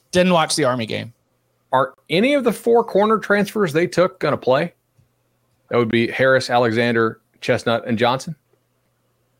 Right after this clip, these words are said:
Speaker 2: I think it, there's a lot of signal in, in your action and inaction in the portal. And if you take four corners, that probably means you hate your corner room. <laughs> And if your corners are Sage Ryan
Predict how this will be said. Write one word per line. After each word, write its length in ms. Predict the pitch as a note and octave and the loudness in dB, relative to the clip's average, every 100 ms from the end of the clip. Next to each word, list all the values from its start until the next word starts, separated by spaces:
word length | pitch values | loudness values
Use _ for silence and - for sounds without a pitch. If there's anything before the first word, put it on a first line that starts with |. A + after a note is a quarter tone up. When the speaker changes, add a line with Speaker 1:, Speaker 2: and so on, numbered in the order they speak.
| _ - - G#2+ - | _ -20 -16 -14 -4
Speaker 2:
I 60 | G#2+ | -2
think 120 | B2 | -2
it, 140 | C3 | 0
there's 160 | B2 G#2+ | 0 2
a 40 | |
lot 200 | G2+ B2+ | 2 2
of 60 | D#3+ | 0
signal 440 | - F3 B2 G#2+ | 0 0 2 0
in, 260 | - G#2 G#2 | -2 -4 -4
in 120 | G#2+ G2+ | -2 0
your 120 | G2+ | 2
action 440 | B2 B2+ C3+ C3 | 0 -2 -6 -4
and 100 | A2 | -4
inaction 460 | G#2+ A2 A2+ - A2 | -2 0 -2 -4 -4
in 80 | G2+ | -4
the 40 | |
portal. 380 | - A#2 F2+ - _ _ _ _ _ _ | -2 -4 -4 -6 _ _ _ _ _ _
And 100 | G2 | -6
if 80 | F#2 | -4
you 60 | A#2+ | -2
take 220 | E3+ - | -2 0
four 180 | E3+ D#3 | -2 2
corners, 500 | F3 C#3 G#2 - - | 2 2 0 -4 -6
that 160 | A2+ G#2 | -4 0
probably 240 | B2+ B2 | 0 2
means 240 | A#2 A#2+ A#2+ | 0 0 0
you 80 | |
hate 240 | G#2 A#2 - | 0 0 -2
your 80 | A2 | -4
corner 300 | A#2 G2+ E2+ | -2 0 -2
room. 200 | E2 - _ _ | -8 -16 _ _
<laughs> 100 | A#2 - F3+ - - - _ _ _ _ _ - | -14 -8 -8 -8 -14 -20 _ _ _ _ _ -6
And 120 | G#2 | -2
if 80 | F#2+ | 0
your 140 | G#2+ E3 | 0 0
corners 500 | - G#3+ D#3 A#2+ - | 2 4 4 2 0
are 140 | G#2 | -4
Sage 320 | - C3 C#3+ | 0 2 2
Ryan 500 | A#2+ E3 A2+ F#2 E2+ | 2 2 2 -2 -6